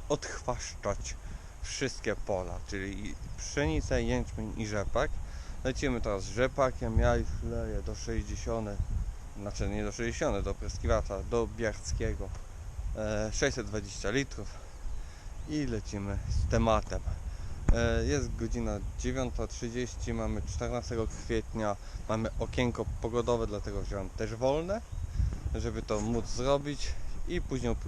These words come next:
u, u siebie opryskam, lecę do Damiana, do roboty drugiej i też tam opryskam pszenicę, bo Damian ma opryskać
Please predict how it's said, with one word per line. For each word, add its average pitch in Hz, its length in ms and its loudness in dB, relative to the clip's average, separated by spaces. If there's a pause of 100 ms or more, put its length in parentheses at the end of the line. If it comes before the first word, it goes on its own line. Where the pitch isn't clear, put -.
(180)
u, - 60 -2
u 113 40 -2
siebie 104 300 0
opryskam, 127 500 0
lecę 113 280 0
do 101 120 4
Damiana, 107 440 6
do 104 160 -2
roboty 117 380 0
drugiej 104 280 2 (360)
i 135 80 0
też 110 220 0
tam 107 260 0
opryskam - 420 -2
pszenicę, 117 600 8
bo - 140 6
Damian 107 220 6
ma 104 100 8
opryskać - 400 4